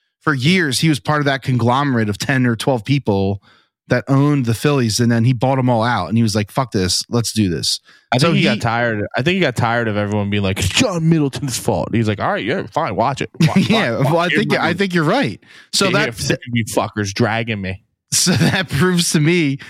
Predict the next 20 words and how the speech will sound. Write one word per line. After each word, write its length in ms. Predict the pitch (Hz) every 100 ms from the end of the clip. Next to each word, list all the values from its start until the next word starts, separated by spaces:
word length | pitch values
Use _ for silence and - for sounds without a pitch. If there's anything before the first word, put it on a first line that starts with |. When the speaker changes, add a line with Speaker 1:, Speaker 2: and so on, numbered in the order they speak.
| - _
Speaker 1:
that, 400 | 135 147 147 135 - _
you 80 | 160
know, 360 | 156 127 143 151 _
he, 160 | - 165
he 340 | - - 104 175
cares 320 | 190 196 156
about 260 | 160 160 135
something. 480 | 165 190 156 151 - - -
Maybe 300 | 127 151 165
it's 120 | 151
just 180 | 160 160
because 300 | 156 160 143
he 120 | 151
was 120 | 160
getting 180 | 147 165
dragged. 380 | 143 165 160 104
I 120 | 113 147
don't 100 | 147
know. 260 | 151 156 - - - _
But 340 | 143 151 131